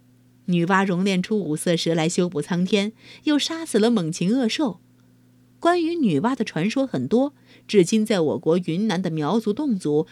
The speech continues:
还把女娲作为当地的始祖加以崇拜。传说女娲是一个真实存在的历史人物，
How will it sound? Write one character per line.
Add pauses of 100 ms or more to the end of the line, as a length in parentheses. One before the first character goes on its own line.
还
把
女
娲
作
为
当
地
的
始
祖 (160)
加
以
崇
拜。 (1080)
传
说 (380)
女
娲
是
一
个
真
实
存
在
的
历
史
人
物，